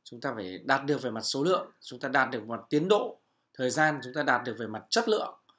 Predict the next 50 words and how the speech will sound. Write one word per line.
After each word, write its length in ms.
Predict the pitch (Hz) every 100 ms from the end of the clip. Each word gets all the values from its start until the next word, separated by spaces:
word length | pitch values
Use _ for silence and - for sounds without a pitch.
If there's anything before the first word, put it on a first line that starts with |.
| _ _
và 80 | 123
thậm 120 | 151 151
chí 320 | 156 147 - _ _
chúng 160 | - 131
ta 80 | 143
có 100 | 156
thể 140 | 113
là 80 | 95
có 200 | - 110
những 140 | 123
cái 80 | 165
phương 180 | - 143
pháp 160 | 180 175 - _
vượt 180 | 143 139
trội 200 | - 151
hơn. 280 | 147 170 143 - _ _ _ _ _ _ _ _ -
Thứ 60 | 156
hai, 360 | 170 214 214 185 -
đấy 100 | 156
là 60 | 160
chúng 160 | 147
ta 160 | 170 156
phải 140 | 117
đưa 280 | 107 143 190
ra 120 | 170
những 140 | 160 160
cái 100 | 185
nội 160 | 165
dung 200 | 120 151
thông 200 | 151 151
tin 260 | 143 156 143 - - _ _ -
mà 60 | 117
mang 180 | 131
tính 140 | 127 127
chất 200 | 190 -
độc 160 | 110 -
quyền. 320 | 156 131 107 _ _ _ _ _
Bởi 140 | 127 117
vì 180 | 131 123
những 180 | 147 208
cái 60 |
nội 120 | 208
dung 180 | 156 170
thông 120 | 175 170
tin 180 | 180 147
mà 80 |
có 100 | 117
tính 140 | 120 139
chất 220 | 196 -
độc 100 | 151